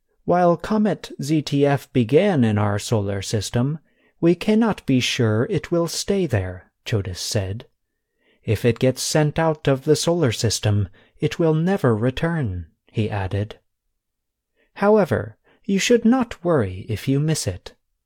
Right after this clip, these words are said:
In the comet business, you just wait for the next one because there are dozens of these," Chodas said.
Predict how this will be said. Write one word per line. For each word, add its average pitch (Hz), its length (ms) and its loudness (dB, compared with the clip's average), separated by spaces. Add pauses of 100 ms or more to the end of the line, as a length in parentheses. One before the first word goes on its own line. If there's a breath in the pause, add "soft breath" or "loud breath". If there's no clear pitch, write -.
(400)
In 107 240 2
the 117 100 0
comet 165 460 -2
business, 117 520 -2 (300)
you 175 160 0
just 196 320 0
wait 196 240 0
for - 180 -4
the 165 120 -2
next 190 340 -4
one 107 300 0
because 147 440 -2
there 170 220 0
are 151 180 0
dozens 147 540 0
of 98 160 -2
these," 92 440 -4 (400)
Chodas 98 340 -2
said. 95 440 -4